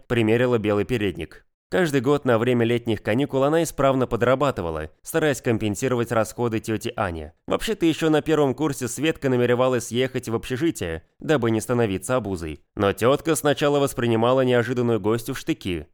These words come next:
а после так прикипела к племяннице, что уболтала ее остаться. Тетя Аня была дважды вдовой,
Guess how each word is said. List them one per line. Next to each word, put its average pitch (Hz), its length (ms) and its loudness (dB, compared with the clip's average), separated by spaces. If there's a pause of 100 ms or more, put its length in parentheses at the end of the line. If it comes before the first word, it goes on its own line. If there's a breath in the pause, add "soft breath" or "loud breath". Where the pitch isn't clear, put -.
(120)
а 117 140 2
после 127 400 0
так 160 260 -2
прикипела 123 500 0
к - 100 -10
племяннице, 113 680 0 (180)
что 147 280 2
уболтала 117 480 2
ее 98 340 -2
остаться. 85 640 -6 (160)
Тетя 190 340 2
Аня 156 180 4
была 120 220 4
дважды 113 400 2
вдовой, 95 480 0